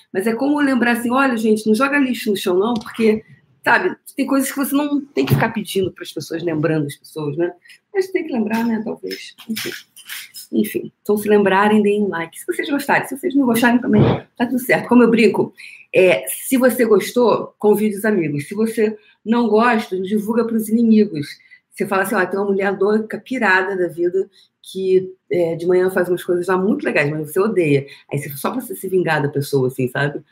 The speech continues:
Faz isso. De repente, a pessoa começa a mudar. E aí, talvez você também mude. <laughs> Então, vamos lá, pessoal. É, es-, Stefânia. Yes, Stefânia. Impermeabilidade.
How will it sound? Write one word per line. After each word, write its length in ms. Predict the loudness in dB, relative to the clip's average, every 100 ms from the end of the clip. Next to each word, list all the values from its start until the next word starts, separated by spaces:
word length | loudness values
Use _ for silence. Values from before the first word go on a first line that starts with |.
| _ -6
Faz 200 | -2 -2
isso. 260 | -4 -12 _ _ _
De 100 | -2
repente, 220 | 2 2 2
a 40 |
pessoa 220 | 0 0
começa 440 | 0 -2 0 0 0
a 80 | 0
mudar. 440 | 0 0 -4 -4 0
E 60 | 2
aí, 80 |
talvez 260 | 2 2 0
você 180 | -4 -6
também 240 | -4 -4
mude. 220 | -4 -6 0
<laughs> 420 | 4 6 4 2 -12 -12 -2
Então, 120 | 4
vamos 200 | 6 6
lá, 120 | 4
pessoal. 560 | 2 2 2 2 -2 _ _ _ _ _ _ _ _ _ _ _ _ _ _ _ _ _ _ _ _ _ -20 _ _ _ _ _ _ _ _ 0
É, 800 | 4 6 6 6 6 6 4 4 4
es-, 380 | 4 0 -12 _ _ _ _ _ _ _ _ _ _ _ _ _
Stefânia. 480 | -10 -6 -2 -4 -4 -2
Yes, 640 | 0 2 2 0 0 -4
Stefânia. 800 | -12 -8 -4 -2 -2 -4 -6 -12 -14 -16 -20 _ _ _ _ _ _ _ _ _ _ _ _ -2
Impermeabilidade. 1300 | 0 2 2 4 4 2 2 0 0 -4 -14 -16 -18